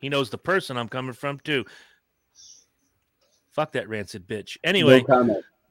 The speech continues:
Speaker 2: No comment.
Speaker 1: No comment. Exactly. Thank you very much for that.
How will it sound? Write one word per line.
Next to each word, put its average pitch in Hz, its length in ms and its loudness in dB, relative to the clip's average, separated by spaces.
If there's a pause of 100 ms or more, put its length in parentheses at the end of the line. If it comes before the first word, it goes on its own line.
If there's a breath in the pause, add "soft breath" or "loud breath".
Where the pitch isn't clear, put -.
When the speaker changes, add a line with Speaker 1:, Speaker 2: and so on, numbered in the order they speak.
Speaker 2:
No 104 160 -2
comment. 95 180 -6
Speaker 1:
No 160 140 4
comment. 120 500 -2
Exactly. 123 500 -2
Thank 127 280 -8
you 117 60 -12
very 120 180 -4
much 110 240 -8
for 110 100 -10
that. 101 220 -8